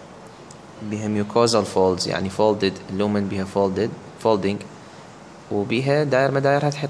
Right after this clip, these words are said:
بيها muscle. الانر والاوتر تكون longitudinal، والميدل راح تكون circular muscles. هسه نسوي زوم. نرجع مرة ثانية، نعرف إنه هاي اللايننج epithelium،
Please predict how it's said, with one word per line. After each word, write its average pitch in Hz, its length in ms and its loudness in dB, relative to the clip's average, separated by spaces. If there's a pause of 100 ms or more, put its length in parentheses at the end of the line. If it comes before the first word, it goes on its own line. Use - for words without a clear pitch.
بيها 113 300 0
muscle. - 260 0 (500)
الانر 113 440 2
والاوتر 139 600 2
تكون 127 540 0
longitudinal، 151 640 0 (880)
والميدل 147 520 2 (240)
راح - 160 -8
تكون 165 440 0 (640)
circular 131 640 2
muscles. - 280 -2 (400)
هسه 113 220 0
نسوي 107 280 0
زوم. 117 260 -2 (2250)
نرجع 107 300 -8
مرة 98 180 -6
ثانية، 107 560 -6 (280)
نعرف 107 320 -4
إنه 98 160 -4
هاي 107 560 -2 (840)
اللايننج 110 480 0
epithelium، 107 600 -2